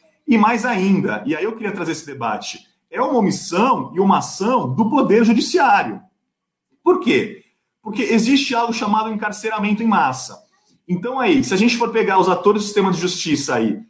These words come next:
quando junta a polícia, o Ministério Público e o Judiciário,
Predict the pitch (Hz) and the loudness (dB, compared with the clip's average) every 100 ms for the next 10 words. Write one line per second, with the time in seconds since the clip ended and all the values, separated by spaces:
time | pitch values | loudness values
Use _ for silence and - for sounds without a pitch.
0 | _ - 233 202 165 165 127 123 120 - | _ 0 4 4 4 2 2 0 -4 -10
1 | _ _ - 147 254 254 208 143 - 127 | _ _ -4 -4 0 2 4 2 0 -4
2 | 107 160 190 220 208 202 185 165 131 127 | -4 0 2 2 2 -2 0 0 -2 -4
3 | 170 156 - 151 220 160 104 | -6 -6 -2 0 2 0 -4